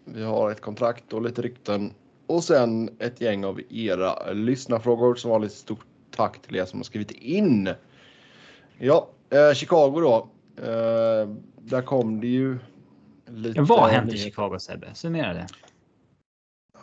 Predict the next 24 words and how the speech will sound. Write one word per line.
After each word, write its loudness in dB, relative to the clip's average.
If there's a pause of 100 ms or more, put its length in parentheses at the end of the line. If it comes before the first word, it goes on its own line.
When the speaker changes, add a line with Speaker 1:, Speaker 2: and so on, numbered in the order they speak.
Speaker 1:
det -20
är -16
svårt -4
att 2
göra 6
det, 4
någon 0
sån -4
jävla 2
cliff -10
notes -4
på -6
det, 2
alltså. -4
Men, -4
eh, 0 (380)
det 0
var 8
ju, 4
alltså, 0
en 0
skandal 2
tvåtusen -8
tio -2